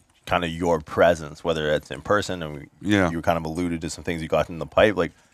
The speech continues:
Speaker 1: where do you see it going, and how do you, how are you gonna adapt and mold to the way the industry or the direction the movies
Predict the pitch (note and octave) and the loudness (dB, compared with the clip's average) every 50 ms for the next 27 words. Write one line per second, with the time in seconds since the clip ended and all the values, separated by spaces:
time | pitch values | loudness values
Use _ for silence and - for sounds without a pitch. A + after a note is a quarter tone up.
0 | _ _ _ - G2 G#2 A2 A2 A2+ A2 G#2 - - G#2+ G2 F2 E2 E2 F#2 E2+ | _ _ _ 0 0 2 2 0 -2 -2 -4 -2 0 0 0 0 2 2 4 4
1 | F2+ F#2 F2+ F2 E2+ D#2+ D#2+ E2 E2 D#2 E2 D#2+ D#2 D#2+ D#2+ D#2 D#2 C2 B1 - | 4 4 2 0 -2 -4 0 2 2 2 2 2 -2 -6 -6 -6 -6 -8 -2 2
2 | F2 F2 F2+ F2+ F2 E2+ F2 E2+ E2 D#2+ D#2 C#2 - D#2+ C2+ D#2 D#2+ C#2+ - - | 2 4 4 2 -2 -4 -4 -4 -4 -4 -4 -2 0 0 2 4 2 2 2 0
3 | F2 D#2+ D#2 D#2 D2+ C#2+ D2 D#2 D#2+ D#2 D#2 D2 - - - D#2+ D2+ D2 C#2+ C#2 | -4 -6 -6 -8 -8 -6 -6 -4 -4 -4 -4 -6 -8 -12 -10 -8 -8 -10 -10 -8
4 | - D#2 D2+ C#2+ D#2 D#2 D#2 D2+ C#2+ C#2+ D2 D2 C#2+ C#2+ - - - D2+ D2 B1 | -8 -8 -6 -4 -2 -2 -2 -4 -4 -8 -10 -10 -10 -10 -10 -10 -8 -8 -8 -8
5 | D2 D2 C#2+ - D#2 D2 D#2 D#2+ D#2 - - D2+ C#2+ D2 D2 D2 C#2+ C#2+ - | -8 -10 -10 -8 -4 0 0 0 0 0 -4 -12 -12 -12 -10 -10 -12 -12 -14